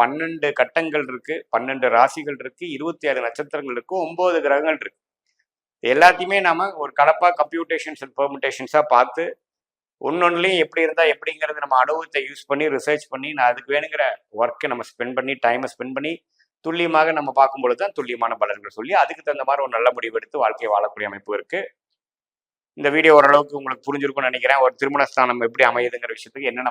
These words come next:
பார்க்கணுங்கிறது ஓரளவுக்கு பார்க்கலாம். இன்னுமே டீப்பா போனா இன்னும் லாங்கா போகும், உங்களுக்கு வந்து போரிங்கா இருக்குங்கிறதுக்காக ஒரு ஷார்ட் சம்மரியாக உங்களுக்கு சொல்றேன். ஓரளவுக்கு உங்களுக்கு ஒரு நாலேஜ்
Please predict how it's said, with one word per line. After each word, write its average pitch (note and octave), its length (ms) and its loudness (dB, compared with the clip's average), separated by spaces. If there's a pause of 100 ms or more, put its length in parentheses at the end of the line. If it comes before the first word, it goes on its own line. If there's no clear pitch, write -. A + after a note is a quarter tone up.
பார்க்கணுங்கிறது A#2+ 600 -2
ஓரளவுக்கு B2 420 -12 (100)
பார்க்கலாம். A2 320 0
இன்னுமே C3 300 -8
டீப்பா C#3 220 -2 (100)
போனா C3 240 0
இன்னும் B2+ 260 -2 (680)
லாங்கா B2+ 280 4 (100)
போகும், A#2+ 320 -2 (560)
உங்களுக்கு A2+ 320 -4
வந்து A#2 200 -4 (500)
போரிங்கா A#2 360 2
இருக்குங்கிறதுக்காக G#2 680 -2
ஒரு C3 120 -8
ஷார்ட் B2 240 4 (140)
சம்மரியாக A2 500 -2
உங்களுக்கு G2+ 260 -8
சொல்றேன். G#2 300 -2 (720)
ஓரளவுக்கு B2 400 2
உங்களுக்கு A#2 280 0
ஒரு G#2+ 140 -12
நாலேஜ் A#2 260 4